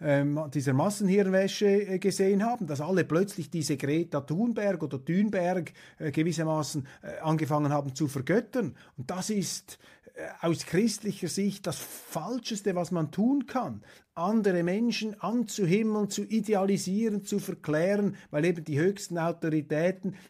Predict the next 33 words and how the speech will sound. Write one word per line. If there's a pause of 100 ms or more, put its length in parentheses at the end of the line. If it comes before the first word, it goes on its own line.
die
sind
nicht
von
dieser
Welt
und
der
Mensch
darf
sich
da
eben
keinesfalls
anbie-,
an-, (360)
einbilden, (320)
dass
er, (340)
ähm,
selber
in
der
Lage
wäre, (600)
gottgleiche (500)
Züge
anzunehmen.
Aber
der
Mensch
ist
halt